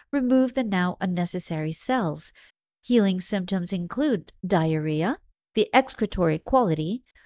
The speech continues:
blood in the stool or tarry bowel movements, abdominal cramps, the motor quality, particularly during the epileptoid crisis, resembling intestinal colic, and night sweats. An intestinal yeast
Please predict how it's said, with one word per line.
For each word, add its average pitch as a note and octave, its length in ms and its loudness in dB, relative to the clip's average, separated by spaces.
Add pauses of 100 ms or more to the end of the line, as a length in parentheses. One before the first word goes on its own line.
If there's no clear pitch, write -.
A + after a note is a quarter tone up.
(280)
blood G3 240 4
in F#3 120 0
the E3+ 100 2
stool F#3+ 640 0
or E3 320 0 (320)
tarry G3+ 460 2
bowel E3 320 2
movements, E3 720 -4 (380)
abdominal F#3+ 580 2
cramps, - 600 -4 (220)
the G3+ 120 0
motor E3+ 260 2
quality, F3 600 -2 (420)
particularly C#4 880 2
during C#4+ 240 2
the A3 200 2
epileptoid F3 680 -2
crisis, C#4+ 640 0 (280)
resembling C4+ 800 0
intestinal F#3+ 600 -4
colic, F#3 640 -4 (200)
and G#3+ 300 0 (120)
night D4+ 280 -4
sweats. - 520 -6 (720)
An D#4 100 0
intestinal A3+ 720 -2
yeast G3 460 -6